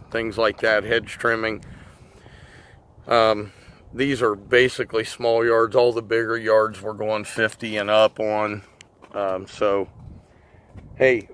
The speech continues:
what are you guys doing to get ready for the season? I know a lot of you are working on equipment,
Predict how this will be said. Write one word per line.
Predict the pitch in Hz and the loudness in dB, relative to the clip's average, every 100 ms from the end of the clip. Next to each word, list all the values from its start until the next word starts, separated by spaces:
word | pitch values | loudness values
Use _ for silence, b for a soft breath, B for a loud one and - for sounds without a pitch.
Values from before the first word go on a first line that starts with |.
| - | -4
what | 135 165 | 0 0
are | |
you | 160 | 0
guys | 151 147 139 | 4 4 4
doing | 117 143 143 | 0 0 0
to | 127 | -2
get | 110 117 | -4 -2
ready | 120 123 120 | 2 0 0
for | - 113 | -8 -10
the | 104 | -10
season? | - 117 101 95 104 | -10 -10 -10 -10 -8
I | |
know | 104 117 123 | -4 0 2
a | |
lot | 117 120 | 2 2
of | 120 | 0
you | 117 | -2
are | 110 | -4
working | 107 120 - 113 | -4 -6 -4 -6
on | 113 | -6
equipment, | 104 - 156 170 160 160 | -6 0 0 2 0 -4